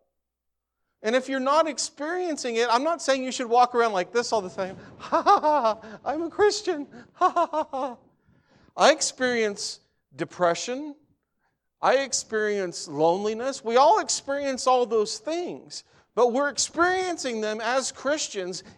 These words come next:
in the presence of the Spirit. And most of the time, not all the time, 'cause sometimes life just comes at us hard.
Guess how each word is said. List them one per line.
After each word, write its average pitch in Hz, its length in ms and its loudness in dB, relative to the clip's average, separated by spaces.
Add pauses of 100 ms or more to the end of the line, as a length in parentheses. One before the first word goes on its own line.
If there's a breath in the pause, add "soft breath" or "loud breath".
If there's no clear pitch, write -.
in 277 260 2
the 294 100 2
presence 240 540 0
of 220 100 0
the 190 80 -4
Spirit. 302 360 -6
And 202 100 -4
most 285 260 4
of 359 140 -4
the - 20 -18
time, 208 360 -4 (760 soft breath)
not 254 220 6
all 247 300 6
the 220 80 0
time, 165 320 -4
'cause 226 180 -4
sometimes 311 460 0
life 208 400 4
just 226 240 -4
comes 247 340 0
at 269 240 2
us - 480 -6 (460)
hard. 294 580 2